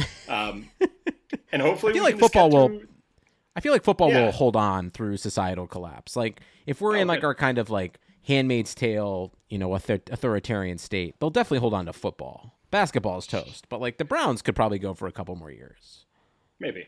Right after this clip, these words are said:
Speaker 1: maybe. Well, hopefully we can just wrap it up this year, and, and then we don't have to worry about it.
Speaker 2: And then we're good.
Speaker 1: And move on to other, other problems.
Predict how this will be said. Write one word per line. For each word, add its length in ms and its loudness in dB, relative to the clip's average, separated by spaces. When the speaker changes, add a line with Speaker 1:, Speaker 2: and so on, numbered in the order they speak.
Speaker 1:
maybe. 420 -4
Well, 120 0
hopefully 280 2
we 120 0
can 100 -4
just 140 -4
wrap 220 0
it 60 -4
up 140 -8
this 180 -12
year, 200 -10
and, 100 -14
and 100 -20
then 100 -16
we 100 -16
don't 100 -16
have 140 -16
to 60 -18
worry 220 -20
about 140 -20
it. 80 -14
Speaker 2:
And 100 -2
then 80 2
we're 100 6
good. 260 4
Speaker 1:
And 80 -12
move 140 -10
on 140 -12
to 60 -14
other, 380 -16
other 160 -6
problems. 560 -8